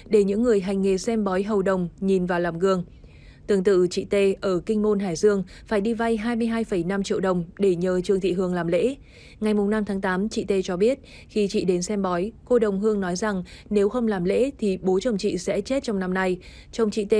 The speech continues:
ở nước ngoài cũng sẽ bị ảnh hưởng công việc, không có tiền gửi về. Chị T dù không có tiền nhưng vẫn chạy vạy và nhờ chồng gửi tiền từ nước ngoài về để đủ tiền cho bà Hương làm lễ. Tuy nhiên, làm lễ xong,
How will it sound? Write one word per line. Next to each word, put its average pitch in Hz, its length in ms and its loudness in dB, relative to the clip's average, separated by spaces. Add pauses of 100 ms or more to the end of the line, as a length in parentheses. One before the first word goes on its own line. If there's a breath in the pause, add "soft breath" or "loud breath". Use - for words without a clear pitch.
ở 180 120 -2
nước 208 220 -4
ngoài 190 240 0
cũng 202 180 -2
sẽ 202 140 0
bị 208 120 -2
ảnh 175 180 -4
hưởng 185 200 0
công 185 180 -4
việc, 185 200 2 (180)
không 202 220 -4
có 180 100 -2
tiền 208 200 2
gửi 175 160 -2
về. 175 280 0 (580 loud breath)
Chị 233 140 -2
T 226 80 2 (180)
dù 202 180 2
không 202 200 -2
có 190 120 -2
tiền 190 300 2 (140)
nhưng 208 180 2
vẫn 202 240 0
chạy 208 180 -2
vạy 190 280 -2
và 190 200 -4
nhờ 190 260 0
chồng 185 340 -2
gửi 190 180 2
tiền 190 220 0
từ 190 140 0
nước 226 180 -2
ngoài 202 200 -2
về 185 260 0 (220 loud breath)
để 196 160 2
đủ 185 160 2
tiền 190 320 2
cho 214 240 -2
bà 190 160 -2
Hương 185 240 0
làm 175 140 -2
lễ. 185 260 0 (420 loud breath)
Tuy 202 120 0
nhiên, 190 180 2
làm 180 140 0
lễ 185 120 0
xong, 196 280 -2